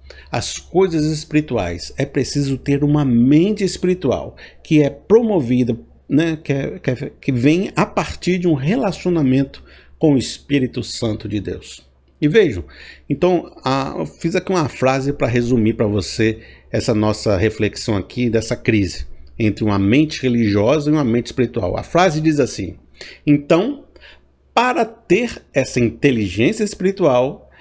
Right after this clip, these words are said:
é necessário mais que vivenciar um conjunto de regras de uma denominação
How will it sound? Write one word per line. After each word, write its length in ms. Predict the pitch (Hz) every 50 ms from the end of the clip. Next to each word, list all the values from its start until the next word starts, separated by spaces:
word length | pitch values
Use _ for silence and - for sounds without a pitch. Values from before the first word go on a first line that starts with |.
| - - - - _ -
é 180 | - 214 240 240
necessário 760 | 233 233 226 226 - 202 185 - - 160 139 131 120 120 120
mais 800 | 120 120 123 131 165 233 285 294 339 339 247 - - - - - -
que 380 | - 196 180 135 110 110 - - -
vivenciar 720 | 110 139 151 123 123 156 185 180 - - 131 143 180 240
um 80 | 269
conjunto 500 | - - 214 190 160 131 147 175 175 156
de 140 | 131 135 139
regras 480 | 110 85 107 117 120 104 117 113 104 101
de 80 | 107
uma 160 | 110 107 101
denominação 920 | 92 104 110 113 101 98 98 95 92 - - - - 143 165 214 277 294 -